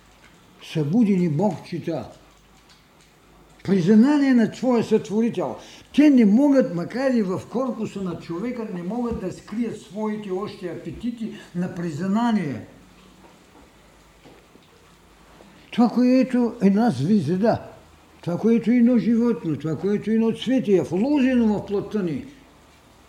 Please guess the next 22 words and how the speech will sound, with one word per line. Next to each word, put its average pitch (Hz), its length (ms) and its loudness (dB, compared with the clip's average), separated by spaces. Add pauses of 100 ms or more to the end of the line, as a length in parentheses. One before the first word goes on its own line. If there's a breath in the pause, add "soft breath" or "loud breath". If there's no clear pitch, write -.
(240 loud breath)
те 269 120 0
са 254 140 -2
имали 285 400 2
възможността, 226 880 2
преди 214 360 -2
да 240 140 0
сътворят 196 600 -2
от 180 180 -2
тях 214 260 -2
човекът, 214 560 -4 (260 loud breath)
да 156 120 2
имат 233 480 6 (220 loud breath)
молитвено 220 840 2
приложено 202 720 4
поведение 202 680 2
към 196 200 -4
своя 220 420 0
Творец. 202 400 0 (1800)
Не 123 140 -4
като 185 280 -6
изразена 220 640 2
мисъл, 151 520 -2